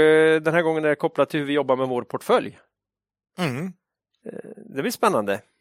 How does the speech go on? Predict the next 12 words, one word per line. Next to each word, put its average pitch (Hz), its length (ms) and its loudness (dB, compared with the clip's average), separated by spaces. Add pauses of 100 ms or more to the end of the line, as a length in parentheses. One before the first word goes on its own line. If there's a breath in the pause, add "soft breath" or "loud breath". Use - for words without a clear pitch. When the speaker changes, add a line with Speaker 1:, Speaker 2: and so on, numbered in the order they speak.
(200)
Speaker 2:
Mm. 151 300 -8 (200)
Speaker 1:
Mm. 185 180 -8 (580 soft breath)
Eh, 180 320 2 (260)
det 165 120 0
här 220 100 6
avsnittet 202 360 0
spelas 185 300 -2
in 180 140 0
några 170 140 2
veckor 170 220 -2
i 160 40 -2
förväg, 175 500 2